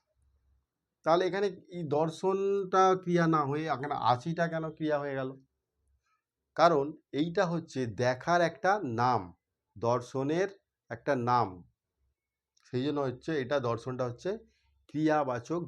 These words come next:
বিশেষ্য। এইখানে তোমরা কিন্তু অনেক সময় ভুল করে ফেলো।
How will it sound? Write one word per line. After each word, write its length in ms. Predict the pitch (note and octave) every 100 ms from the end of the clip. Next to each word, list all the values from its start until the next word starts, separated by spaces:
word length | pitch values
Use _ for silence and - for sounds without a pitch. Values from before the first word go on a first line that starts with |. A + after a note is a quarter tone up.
| -
বিশেষ্য। 540 | A2+ A2 F#2+ - - _
এইখানে 340 | D3+ E3+ F#3+ F#3+
তোমরা 200 | F#3+ F#3
কিন্তু 420 | G3 F3+ D#3 D#3+ _ _ -
অনেক 180 | D3+
সময় 200 | - E3+
ভুল 280 | B2 - D#3+
করে 220 | D3 G#2
ফেলো। 260 | F#2+ F#2